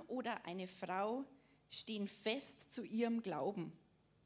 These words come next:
Und ich spreche jetzt da gar nicht gegen irgendeine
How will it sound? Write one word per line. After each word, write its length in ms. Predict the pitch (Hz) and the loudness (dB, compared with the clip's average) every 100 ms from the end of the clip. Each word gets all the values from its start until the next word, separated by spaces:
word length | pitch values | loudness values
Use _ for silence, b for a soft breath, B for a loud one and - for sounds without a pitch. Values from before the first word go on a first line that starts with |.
| - - - - _ - - - B B B B B B _ _ | -20 -20 -20 -20 _ -20 -20 -20 B B B B B B _ _
Und 720 | 233 240 240 240 240 233 233 - - - _ _ _ _ _ | 6 8 6 6 4 2 0 -6 -20 -20 _ _ _ _ _
ich 220 | 254 254 | 0 2
spreche 320 | - 220 233 233 | 2 0 0 -2
jetzt 180 | - | 0
da 80 | 214 | 0
gar 220 | 208 190 | 4 2
nicht 260 | 208 220 - | 4 0 0
gegen 300 | 220 208 214 | 0 0 0
irgendeine 680 | 214 214 208 202 - 175 | 2 2 2 -2 -2 -2